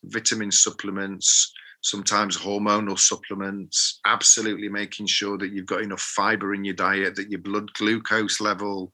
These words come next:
is right for all sorts of reasons. But for me, men and prostate cancer and risk of diabetes and, and,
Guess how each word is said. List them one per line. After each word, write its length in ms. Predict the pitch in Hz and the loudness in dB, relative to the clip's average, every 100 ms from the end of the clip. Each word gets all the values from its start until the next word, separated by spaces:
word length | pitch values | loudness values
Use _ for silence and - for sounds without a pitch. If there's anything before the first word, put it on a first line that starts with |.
| - | -6
is 140 | 98 | -2
right 420 | 101 104 101 107 | 2 2 2 0
for 200 | - 110 | -2 -2
all 120 | 117 110 | 0 2
sorts 400 | - 110 101 104 | 2 4 6 6
of 140 | 95 | 2
reasons. 460 | 101 98 92 92 87 | -2 0 -2 -2 -6
But 220 | 101 87 | -6 -8
for 140 | 107 | -6
me, 420 | 101 107 104 101 - | -2 0 0 -4 -8
men 640 | 104 110 113 107 107 101 98 | 4 6 6 4 -2 -4 -6
and 140 | 98 | -8
prostate 580 | - 107 - - 107 101 | -4 0 0 2 0 0
cancer 720 | 101 104 95 - 104 101 95 | -4 0 2 2 2 0 -2
and 240 | 95 95 85 110 | -4 -6 -8 -4
risk 300 | 113 - 113 | 2 2 0
of 120 | 92 | 0
diabetes 800 | 98 104 95 107 101 107 101 95 | 2 2 2 0 2 0 2 0
and, 220 | 98 95 | 0 -4
and, 360 | 104 101 101 | -6 -6 -8